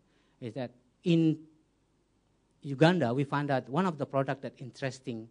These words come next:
that people like is called Me to Me. That means you sending money to yourself. It doesn't make any sense, right? Why do I sending money to myself? But for the poor people, where they, sometimes they don't have enough cash,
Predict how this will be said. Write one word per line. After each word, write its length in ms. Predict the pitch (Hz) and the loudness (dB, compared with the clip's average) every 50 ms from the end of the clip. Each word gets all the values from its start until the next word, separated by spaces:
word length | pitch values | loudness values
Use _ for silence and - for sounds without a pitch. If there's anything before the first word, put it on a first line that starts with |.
| _ _ _ _ _ _ _ _ _ _ _ - | _ _ _ _ _ _ _ _ _ _ _ -10
that 160 | 123 117 - _ - 135 - - | -10 -10 -10 _ -20 -20 -14 -10
people 220 | 151 147 - 143 | -10 -8 -6 -4
like 200 | 131 123 123 123 | -4 -4 -6 -6
is 80 | 120 117 | -12 -16
called 240 | - - 123 113 110 | -12 -10 -10 -8 -2
Me 140 | 131 139 135 | -2 -2 -2
to 140 | 135 131 | -2 -4
Me. 180 | 120 127 117 90 - _ _ _ _ _ _ _ _ _ _ _ _ _ _ _ _ _ _ _ _ _ _ _ _ _ _ | -8 -8 -8 -10 -12 _ _ _ _ _ _ _ _ _ _ _ _ _ _ _ _ _ _ _ _ _ _ _ _ _ _
That 140 | - 120 123 | -10 -6 -4
means 320 | 131 127 123 120 120 117 117 _ _ - | -4 -4 -4 -6 -8 -12 -16 _ _ -8
you 100 | 135 160 | -6 -4
sending 300 | - - 147 139 139 131 | -2 -2 -2 -2 -2 -4
money 180 | 135 135 131 | -4 -6 -6
to 100 | - - | -6 -6
yourself. 340 | 117 117 101 - - 107 80 _ _ _ _ _ _ _ _ _ _ _ _ _ _ _ _ _ _ _ _ _ _ _ _ _ _ - | -8 -8 -8 -8 -10 -10 -12 _ _ _ _ _ _ _ _ _ _ _ _ _ _ _ _ _ _ _ _ _ _ _ _ _ _ -14
It 60 | 120 | -10
doesn't 240 | 123 135 - 151 139 | -8 -8 -4 -4 -4
make 140 | 135 131 139 | -4 -4 -4
any 120 | 127 127 | -6 -8
sense, 440 | 117 - 135 104 80 82 - - - | -6 -8 -8 -10 -10 -14 -20 -20 -18
right? 160 | 113 113 127 - _ | -16 -16 -16 -18 _
Why 380 | - 110 123 131 139 143 156 156 | -16 -12 -8 -6 -6 -6 -6 -8
do 180 | 139 143 143 | -8 -8 -8
I 80 | 135 139 | -8 -8
sending 300 | 135 - 139 131 135 131 | -8 -10 -10 -10 -10 -10
money 160 | 135 135 139 | -10 -10 -10
to 100 | 131 139 | -10 -10
myself? 320 | 135 151 151 - 107 82 - _ _ _ _ _ _ _ _ _ _ _ _ _ _ _ _ _ | -12 -12 -12 -12 -14 -16 -16 _ _ _ _ _ _ _ _ _ _ _ _ _ _ _ _ _
But 340 | - 110 139 135 127 127 127 - _ _ | -6 -2 0 0 0 0 -4 -10 _ _
for 260 | - - 139 131 131 123 | -6 -4 -2 -2 -2 -2
the 80 | 127 | -6
poor 240 | 120 - - 196 202 | -6 -2 0 0 0
people, 460 | 196 - 127 - - 110 104 113 117 | 0 -4 -12 -10 -10 -10 -10 -10 -8
where 180 | 110 120 117 120 | -6 -6 -6 -6
they, 300 | 107 120 117 117 120 117 | -6 -6 -6 -8 -8 -10
sometimes 400 | - - 135 135 135 151 139 131 | -12 -12 -12 -10 -6 -6 -6 -6
they 80 | 127 120 | -6 -8
don't 220 | 123 123 117 104 | -8 -8 -10 -12
have 220 | - 120 113 - - | -12 -12 -12 -12 -12
enough 260 | 113 107 104 107 - _ _ _ _ _ _ _ - | -14 -14 -14 -16 -18 _ _ _ _ _ _ _ -10
cash, 440 | - 139 139 110 80 90 - - - | -6 -6 -6 -6 -6 -12 -20 -20 -20